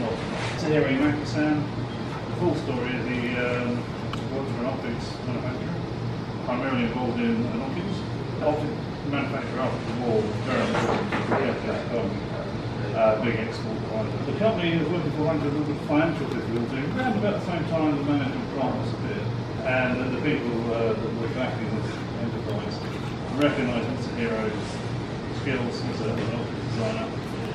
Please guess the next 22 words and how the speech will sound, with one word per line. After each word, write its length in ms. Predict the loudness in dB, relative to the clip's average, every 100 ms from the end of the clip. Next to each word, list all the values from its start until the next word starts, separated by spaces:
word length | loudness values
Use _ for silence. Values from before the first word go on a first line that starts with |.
| -4 -4 -2 2
invited 240 | 4 4
him 160 | 0 0
to 120 | 0
his 120 | 0 0
own 120 | 0
business 320 | 0 0 0 0
up 80 | 0 0 -2
with 160 | -2
their 80 | 0 0
backing, 320 | -2 -2 -2
obviously. 420 | -2 -2 -2 -2 -4 -4 -2
There's 160 | 0 0
nothing 240 | -2 -2
like 160 | -2 -2 -2
the 40 | -2
micro. 320 | -2 -2 -4 -4 -4 -4 -2
You 160 | 0
want 160 | 0 0
a 20 |
six 220 | 0 -2 -2
K, 160 | -2 -2 -2
twenty-five 420 | -2 -2 -2